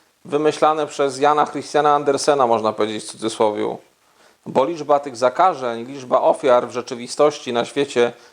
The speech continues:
jest dużo, dużo większa. Naprawdę. Po-, popa-, popatrzcie, powie-, popatrzcie, ile w Chinach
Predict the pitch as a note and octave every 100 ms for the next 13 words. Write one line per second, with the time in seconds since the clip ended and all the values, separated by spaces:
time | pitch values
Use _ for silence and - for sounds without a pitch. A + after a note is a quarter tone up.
0 | - A2+ A2 D#3+ G3+ G3 F#3 E3+ D3+ C#3
1 | C3+ B2 A#2+ A2 - A2 A#2 - _ -
2 | A#2 A#2+ A#2 G#2+ - - _ _ _ _
3 | _ _ _ _ _ C3 B2+ C#3 C#3 D3+
4 | - C3 D3 D3 - C#3+ C3+ C3 C#3+ A#2+
5 | A#2+ - C#3 C3+ C3+ C#3 B2+ - D#3+ B2+
6 | G#2 -